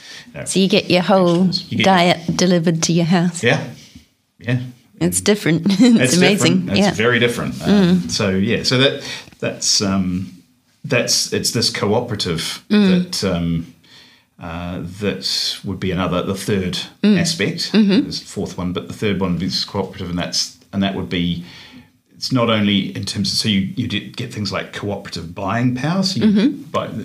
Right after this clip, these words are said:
Speaker 1: all of you together, you become a bigger buyer of
Speaker 2: Mm.
Speaker 1: things like seeds and compost, so you
Speaker 2: Uh-huh.
Speaker 1: get cheaper rates.
Speaker 2: Mm, mm.
Speaker 1: Um, and you can also, uh, that's on the supply side, and then on the customer side, you can,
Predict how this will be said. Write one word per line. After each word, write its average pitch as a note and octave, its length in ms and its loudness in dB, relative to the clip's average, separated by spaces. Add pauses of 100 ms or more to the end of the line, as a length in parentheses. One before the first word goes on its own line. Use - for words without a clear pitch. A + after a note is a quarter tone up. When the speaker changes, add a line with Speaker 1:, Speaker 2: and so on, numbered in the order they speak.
(400)
Speaker 1:
all B2 200 0
of A2+ 80 0
you G2 100 0
together, G2+ 560 0 (300)
you A2 100 -2
become G#2 300 -2
a F#2+ 40 0
bigger F#2+ 280 -4
buyer F#2 480 -6 (100)
of - 60 -2
Speaker 2:
Mm. G#3 220 6
Speaker 1:
things F3+ 140 4
like D#3+ 160 -4
seeds E2+ 500 -2
and D#2 120 -8
compost, D#2 540 -10
so - 100 -4
you F#3+ 60 2
Speaker 2:
Uh-huh. F3 160 4
Speaker 1:
get E3 80 0
cheaper - 280 -4
rates. D2+ 380 -6
Speaker 2:
Mm, F3+ 320 6 (180)
mm. F3+ 320 4
Speaker 1:
Um, E2+ 420 -8 (300)
and F2+ 720 -8 (680)
you A#2+ 160 -2
can A2 160 -2
also, A2+ 600 2 (360)
uh, G#2+ 180 -2
that's A#2 260 0
on A2 80 0
the G2 60 0
supply C#3+ 340 2
side, G#2 320 2
and G#2 80 2
then A2 120 2
on G#2+ 120 2
the G2+ 80 2
customer F3 420 0
side, F2+ 380 -2 (240)
you A2+ 200 0
can, A2 600 0